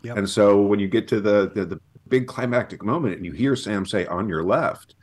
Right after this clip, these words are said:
Speaker 2: everyone's like, <gasps>
Speaker 1: Yeah.
Speaker 2: And it's a great example of using callback as, as a piece of, of dialogue. And you can use it as a visual,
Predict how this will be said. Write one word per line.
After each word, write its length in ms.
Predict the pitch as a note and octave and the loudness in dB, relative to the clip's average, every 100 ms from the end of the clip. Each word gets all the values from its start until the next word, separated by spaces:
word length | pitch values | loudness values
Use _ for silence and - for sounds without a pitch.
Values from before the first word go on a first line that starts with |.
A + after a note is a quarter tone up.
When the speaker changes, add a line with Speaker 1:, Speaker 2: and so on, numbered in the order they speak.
| _ _ _ - | _ _ _ -2
Speaker 2:
everyone's 420 | A2+ A2 G2 F2+ | 2 2 0 0
like, 300 | F#2 D#2+ - | -2 -2 -10
<gasps> 80 | _ C4+ E4+ G4+ B3 - - - - - - | _ 4 6 6 4 0 -4 -18 -16 -16 -10
Speaker 1:
Yeah. 180 | D3 B2 - _ _ _ - | -10 -10 -12 _ _ _ 0
Speaker 2:
And 80 | D#3+ | 2
it's 100 | D#3+ | 2
a 40 | |
great 220 | E3+ F#3+ | 2 2
example 360 | G3 G3+ G#3 F#3+ | 2 2 2 2
of 60 | |
using 260 | C#3 C#3+ B2+ | 2 0 0
callback 520 | - D#3 E3+ D3 B2+ | -2 -4 0 -2 -2
as, 200 | G#2+ G#2 | -6 -6
as 160 | - G2+ | -4 -4
a 40 | |
piece 260 | - F#2+ - | -4 -6 -6
of, 200 | F2+ E2+ | -8 -8
of 200 | - E2 | -10 -6
dialogue. 480 | A2+ E3 G3+ G2 E2+ | -2 0 2 2 2
And 80 | C3 | -2
you 80 | D3+ | -2
can 160 | D#3 C3 | -2 -2
use 240 | A3 C4 | -4 0
it 40 | F3 | 2
as 100 | B2 | 2
a 80 | |
visual, 680 | G#2+ B2+ G3 F3+ G#2 E2+ E2+ | 0 0 0 2 2 2 -2